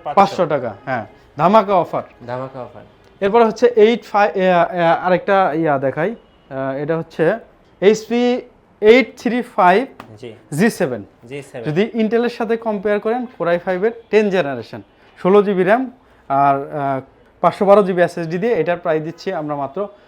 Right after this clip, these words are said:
Speaker 2: বত্রিশ, আহ, বিয়াল্লিশ হাজার পাঁচশো টাকা, সরি।
Speaker 1: বিয়াল্লিশ হাজার পাঁচশো টাকা।
Speaker 2: বিয়াল্লিশ হাজার পাঁচশো টাকা। এটার জি এইটটাও আছে আমাদের কাছে,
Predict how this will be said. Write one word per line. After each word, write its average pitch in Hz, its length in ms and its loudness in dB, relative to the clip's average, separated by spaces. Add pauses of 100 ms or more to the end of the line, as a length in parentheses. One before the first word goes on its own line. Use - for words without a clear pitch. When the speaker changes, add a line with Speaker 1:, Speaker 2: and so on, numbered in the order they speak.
(240)
Speaker 2:
বত্রিশ, 170 480 -8
আহ, 185 60 -10 (340)
বিয়াল্লিশ 180 380 0
হাজার 208 220 -2
পাঁচশো 165 280 -6
টাকা, 120 140 -6
সরি। 110 80 -12
Speaker 1:
বিয়াল্লিশ 156 300 -8
হাজার 170 220 -10
পাঁচশো 151 80 -8
টাকা। 143 100 -2
Speaker 2:
বিয়াল্লিশ 190 380 6
হাজার 208 200 0
পাঁচশো 196 280 -2
টাকা। 175 140 0 (100)
এটার 170 240 -2
জি 190 100 2 (100)
এইটটাও 220 340 2
আছে 214 160 -6
আমাদের 185 260 -4
কাছে, 175 160 -4